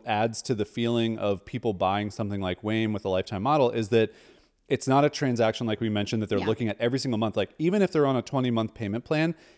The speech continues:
Speaker 1: they know that's coming to an end and that they will continue to get value for years. And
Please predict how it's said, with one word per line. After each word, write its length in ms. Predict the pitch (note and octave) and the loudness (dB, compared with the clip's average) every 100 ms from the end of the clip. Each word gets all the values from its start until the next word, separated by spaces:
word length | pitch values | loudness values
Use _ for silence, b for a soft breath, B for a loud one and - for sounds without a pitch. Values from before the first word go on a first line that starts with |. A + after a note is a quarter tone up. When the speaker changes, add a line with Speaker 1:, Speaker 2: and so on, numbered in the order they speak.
| b - | b -16
Speaker 1:
they 280 | G2+ C#3 D#3+ | 0 2 4
know 260 | D#3 C#3+ F3 | 6 6 6
that's 220 | D3 - | 2 0
coming 320 | - C3+ C3 | -2 0 0
to 180 | - A#2+ | 0 0
an 100 | G2+ | 0
end 360 | F#2+ C3+ G3 - - | 0 0 -2 -6 -2
and 100 | C3+ | 0
that 120 | C3+ | 4
they 100 | C3+ | 4
will 140 | C3 C3 | 4 2
continue 500 | C3 A#2 D3 C#3+ B2+ | 0 -6 -4 -4 -2
to 140 | B2 | -2
get 180 | A2+ A2 | -2 0
value 540 | G2 F#2+ G2 G2 F2+ | 2 0 0 0 -2
for 200 | F2+ G#2 | -4 -4
years. 300 | G2 A2+ F#2 - | 0 0 0 -2
And 180 | C3+ | -2